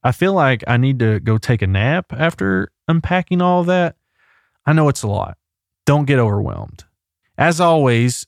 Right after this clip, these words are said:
walk with someone who can help carry that burden for you. Join our Anxious Pastor community on Facebook where we dig into these things a little deeper, even if you just don't want to connect face-to-face with someone. This is kind of a way we're just trying to push out there for people to connect to one another.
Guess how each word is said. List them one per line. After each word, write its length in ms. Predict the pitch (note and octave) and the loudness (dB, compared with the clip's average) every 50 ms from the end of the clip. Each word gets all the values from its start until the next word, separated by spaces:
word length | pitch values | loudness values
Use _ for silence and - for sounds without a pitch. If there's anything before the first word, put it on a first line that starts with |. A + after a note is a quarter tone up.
| _ | _
walk 300 | - A2 A2+ B2+ D3 - | -2 0 2 2 2 0
with 120 | - F#3 F3 | 0 -2 -2
someone 400 | - - E3 D3+ D3 C#3+ D3 C#3+ | -2 -4 -2 0 2 2 2 2
who 120 | C3+ C#3 | 2 2
can 140 | - B2+ A2 | 2 0 0
help 220 | G2+ A#2 G#2 - | 2 0 -2 -2
carry 300 | - - B2 A2+ A2 A#2 | -4 -2 0 0 2 2
that 200 | A2+ A2 G#2 - | 2 0 0 0
burden 320 | G#2 G2+ G2+ F#2+ D#2+ E2 G#2 | -2 -2 -2 -2 -2 -4 -6
for 200 | F#2+ F2 - - | -6 -6 -6 -6
you. 220 | - - - B2+ - _ _ _ _ _ _ _ _ | -4 -6 -6 -8 -10 _ _ _ _ _ _ _ _
Join 300 | - - D#3+ F3+ G3+ A3 | -2 0 2 2 2 2
our 180 | A3 F#3+ F3+ - | 2 2 2 0
Anxious 440 | - D#3+ E3+ E3+ - - E3+ D#3 - | 0 0 0 2 2 0 0 0 -2
Pastor 440 | - - - D3+ C#3+ C3+ - - C3+ | -4 -4 -2 0 0 0 -2 -4 -4
community 480 | - - B2+ B2+ C3 C3+ C3 B2 A#2+ A#2 | -2 0 2 2 4 2 2 2 2 2
on 120 | A2 G#2+ | 2 2
Facebook 520 | G#2 - A#2+ B2 C3+ - - - A2+ G#2 | 2 2 0 0 0 0 -2 -2 -2 0
where 180 | - A2 A2+ A2+ | 0 0 2 2
we 120 | B2+ C#3+ | 2 2
dig 340 | D3+ C#3 A#2 - E3 E3+ F3 | 0 0 0 0 0 0 2
into 180 | G3 F#3 F3 F3+ | 0 0 0 0
these 260 | D#3 E3+ E3+ D3+ - | 0 0 -2 -2 -2
things 200 | - D#3+ D#3 D3 | -2 0 0 2
a 60 | D3 | 2
little 160 | C#3+ C#3+ C#3 | 2 2 2
deeper, 420 | C3 B2 C#3 D3 C#3 - A2 A2 - - | 2 2 0 0 0 0 -2 -2 0 0
even 240 | D#3+ F3+ F3+ G3 | 0 0 2 2
if 160 | F#3+ F3+ - - | 0 0 0 -2
you 80 | E3+ | 0
just 240 | D#3 D#3 E3 - - | 0 0 -2 -2 -2
don't 220 | - E3 F3 - - _ _ | -2 -2 -2 -2 -6 _ _
want 360 | - A2 B2 C#3 D3 - - - | 0 2 2 2 2 0 -4 -6
to 200 | - C#3 B2+ A#2+ | -2 -2 -2 -2
connect 760 | - - - A#2 A2 A#2 A#2+ A#2+ A#2+ A#2+ - - - - - _ _ _ _ _ _ _ _ | -2 0 0 2 4 4 4 2 2 0 -2 -6 -12 -16 -16 _ _ _ _ _ _ _ _
face-to-face 680 | - - C#3+ C#3+ C#3 - - A2 - - B2 A#2+ A#2+ - | -2 0 0 0 0 -2 -4 -4 -2 0 0 0 0 -2
with 100 | A#2+ G#2+ | -4 -4
someone. 320 | - - A#2 G#2+ G#2+ A2+ | -4 -2 0 2 2 2
This 180 | C#3+ G3+ A3 - | 2 0 -2 -4
is 160 | G3+ F3+ D3+ | -6 -6 -6
kind 200 | - - D3 C3+ | -4 -2 0 0
of 60 | C3 | 2
a 80 | B2 A2 | 2 2
way 180 | A2 A2 A2 A2 | 2 2 2 2
we're 160 | A2 A#2 C#3 | 2 2 2
just 220 | F3+ E3 - - | 0 -2 -4 -6
trying 760 | - - - - B2 A#2+ B2 B2+ B2+ B2 A#2+ A#2+ A#2+ A#2 A2+ A2+ | -8 -8 -4 0 2 2 4 4 4 4 4 4 4 2 2 2
to 120 | - G#2+ | 0 -4
push 380 | F#2+ - - - A#2+ A2+ - - | -6 -2 0 0 2 2 2 0
out 240 | G#2 G#2 G2+ - - | 0 0 0 0 0
there 260 | G#2 F#2+ F#2+ G2 G2+ - | 0 0 0 0 -2 -2
for 120 | - G2+ | -4 -4
people 480 | F#2 - - - B2 A#2+ - B2+ A2+ G#2+ | -6 -6 -6 -8 -8 -4 -2 0 0 0
to 140 | - - - | 0 -2 -4
connect 400 | G#2+ - - G#2+ G#2 G2 - - | -4 0 0 2 2 2 0 0
to 60 | - | 0
one 160 | A2 G2+ G2 F#2+ | 0 2 2 2
another. 480 | F#2+ F#2+ F#2+ F#2+ G2 - - C3+ C3+ | 2 2 2 0 -2 -2 -4 -6 -6